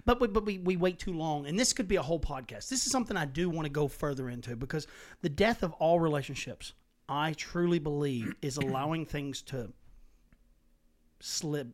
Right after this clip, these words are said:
Speaker 1: <sighs> It's not worth addressing. We say, "Ah, I don't feel like fucking with that. I don't know why she's got an attitude. I don't know why he's such a dick tonight. And why
Speaker 2: Mm-hmm.
Speaker 1: is he drinking so much? Why she shop so much?"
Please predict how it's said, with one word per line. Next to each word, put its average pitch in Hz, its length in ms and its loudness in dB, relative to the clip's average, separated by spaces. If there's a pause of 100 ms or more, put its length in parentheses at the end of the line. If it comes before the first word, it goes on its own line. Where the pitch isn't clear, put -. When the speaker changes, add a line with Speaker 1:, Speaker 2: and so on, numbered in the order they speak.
Speaker 1:
<sighs> 139 380 -10
It's 135 160 -12
not 151 180 -8
worth 127 320 -10
addressing. 104 540 -14 (120)
We 135 100 -8
say, - 160 -12 (140)
"Ah, - 120 -14 (680)
I 285 60 -4
don't 214 120 -2
feel 127 140 -6
like 110 120 -10
fucking 120 340 -8
with 120 100 -6
that. 117 240 -8 (140)
I 214 100 -6
don't 233 100 -2
know 143 80 -4
why 127 180 -6
she's 117 200 -8
got 135 200 -6
an 127 80 -8
attitude. 131 420 -8
I 165 80 0
don't 226 120 -2
know 160 80 0
why 151 220 2
he's 147 220 -4
such - 200 -6
a 127 40 -6
dick 131 360 -10
tonight. 123 340 -6
And 131 160 -8 (380)
why 220 120 4
Speaker 2:
Mm-hmm. 285 40 8
Speaker 1:
is 220 60 4
he 180 80 4
drinking 156 440 0
so 143 200 -2
much? 127 320 -6
Why 196 140 0
she - 160 0
shop 156 400 0
so 139 200 -2
much?" 123 340 -8